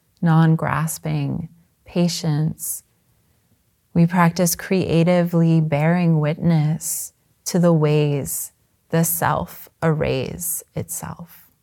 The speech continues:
And this is how we free our bodies and minds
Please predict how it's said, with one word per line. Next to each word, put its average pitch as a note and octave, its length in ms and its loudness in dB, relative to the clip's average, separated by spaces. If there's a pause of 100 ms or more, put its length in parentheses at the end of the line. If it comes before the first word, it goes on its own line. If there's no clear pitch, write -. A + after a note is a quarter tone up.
(1200)
And F3+ 220 2
this F3+ 280 0
is G3 200 -2
how E3 380 -2
we E3+ 320 0
free E3+ 540 -4
our E3+ 260 -2
bodies D3 580 -4
and D#3 220 0
minds D3+ 720 -4